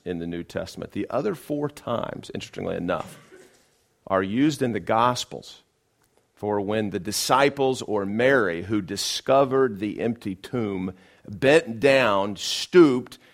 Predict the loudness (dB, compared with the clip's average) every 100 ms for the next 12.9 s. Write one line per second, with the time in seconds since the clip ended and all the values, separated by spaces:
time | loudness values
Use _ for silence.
0 | _ _ 0 0 2 2 2 0 -8 -4
1 | -4 -4 -2 -2 -2 -10 -10 _ _ _
2 | _ _ _ _ _ _ _ _ _ _
3 | -2 -2 -2 -4 2 4 4 2 -2 -8
4 | _ -4 -4 -4 -8 -12 -4 4 4 4
5 | 0 -4 -4 -2 -4 -10 -16 _ _ _
6 | _ -6 -4 -4 -6 _ _ _ _ -4
7 | -2 -4 -8 -12 -4 4 4 4 -2 -6
8 | -6 -6 -4 -4 -8 -8 -12 -8 -6 -4
9 | -6 -8 -16 _ _ _ -4 -2 -2 -4
10 | -8 -8 -14 _ _ -4 -2 -2 -8 -10
11 | -10 -6 -6 -6 -8 _ _ _ -16 -6
12 | 0 0 0 -2 -2 -4 -6 -6 -8